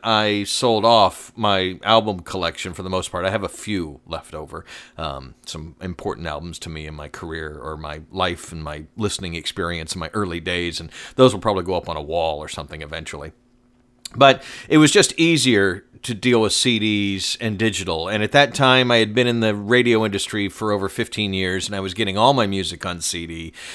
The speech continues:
And we really hadn't started getting everything in M P threes yet. I mean, it was Napster, but the quality was pretty crap.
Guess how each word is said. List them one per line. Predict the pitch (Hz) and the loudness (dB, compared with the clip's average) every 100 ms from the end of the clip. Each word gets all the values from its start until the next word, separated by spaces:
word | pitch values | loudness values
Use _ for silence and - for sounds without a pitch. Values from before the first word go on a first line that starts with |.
| - - | -14 0
And | 127 127 | 2 6
we | 131 | 6
really | 131 156 175 147 | 10 10 10 10
hadn't | 135 131 | 8 4
started | 123 135 123 107 | 2 2 2 4
getting | 127 113 113 | 4 6 4
everything | 123 113 - 113 107 | 4 2 2 0 2
in | 101 | 0
M | 107 101 | 0 -2
P | 101 | -6
threes | 87 110 113 107 95 | -6 -2 0 0 0
yet. | 95 90 | 0 2
I | 98 | 0
mean, | 101 | 0
it | |
was | 101 95 | 0 0
Napster, | 113 127 127 - - 95 92 | 2 4 4 0 0 0 2
but | 101 | 0
the | 98 | -2
quality | - 123 120 104 90 | 0 4 4 2 -4
was | 87 | -8
pretty | - 90 | -8 -8
crap. | 82 - 82 78 - | -8 -4 -4 -4 -10